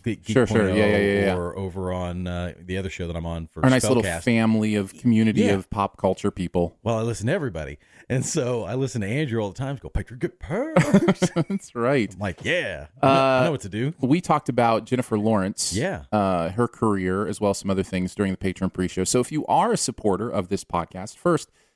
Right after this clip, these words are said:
Speaker 2: thank you so much. Uh, starts at three bucks a month, and we appreciate that. But you'll find that directly in your personal podcast feed, uh, that you get when you're a patron. So, uh, you can hear that conversation as well as all the other fun stuff that we talked about.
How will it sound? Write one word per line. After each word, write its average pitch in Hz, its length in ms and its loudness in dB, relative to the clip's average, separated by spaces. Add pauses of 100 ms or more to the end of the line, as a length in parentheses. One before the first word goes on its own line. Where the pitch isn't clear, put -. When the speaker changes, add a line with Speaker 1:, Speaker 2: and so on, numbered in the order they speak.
(100)
Speaker 2:
thank - 380 0
you 127 80 4
so 104 220 0
much. 87 420 -2
Uh, 101 160 2
starts - 260 -2
at - 80 -14
three 131 120 0
bucks 107 240 -2
a 107 40 -2
month, 95 300 0
and 101 80 -10
we 104 80 -2
appreciate 101 540 -4
that. 92 280 -2
But 90 160 0
you'll 107 160 2
find 104 300 -2
that 98 160 -4
directly 113 480 -2
in 110 320 2
your 110 280 4
personal 127 360 -2
podcast 135 480 -2
feed, 90 260 -8 (340)
uh, 101 160 2
that 95 160 -2
you 104 80 -4
get 110 140 2
when 104 100 2
you're 101 140 0
a 95 40 -2
patron. 92 500 -8
So, 87 440 -4
uh, 82 100 -12
you 90 140 -12
can 95 120 -6
hear 95 120 -2
that 92 160 -6
conversation 90 560 -4
as 85 80 -12
well 87 120 -2
as 85 80 -4
all 85 100 2
the 85 100 -4
other 85 120 -4
fun 87 200 -4
stuff - 380 -2 (400)
that 98 240 0
we 98 140 -2
talked 90 320 0
about. 82 480 -4